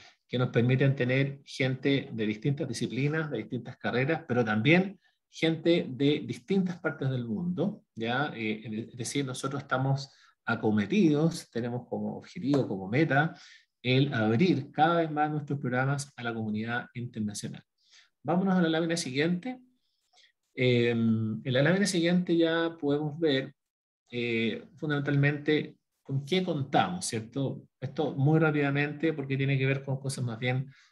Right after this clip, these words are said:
complementarias al quehacer académico, ¿cierto? Tenemos,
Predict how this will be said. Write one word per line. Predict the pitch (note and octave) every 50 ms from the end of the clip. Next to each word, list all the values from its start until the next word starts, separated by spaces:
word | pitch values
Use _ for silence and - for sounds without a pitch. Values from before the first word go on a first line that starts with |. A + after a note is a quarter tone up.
| _ _ _
complementarias | _ A#2 A2+ A2 A2+ G#2+ G#2 F#2+ F#2 F2+ - A2 A2 A#2+ C3+ C#3+ C#3+
al | C#3 C3 A#2+ A2 -
quehacer | - A2+ G#2 - - C3+ C3 -
académico, | D3 A#2+ G2 G2 G#2 A2 A2+ G#2+ F#2+ F2+ F2 - - - -
¿cierto? | - - A2+ - - - - B2+ A#2 - -
Tenemos, | - B2 A#2+ B2 B2 B2 C3 C3 C3 C3 -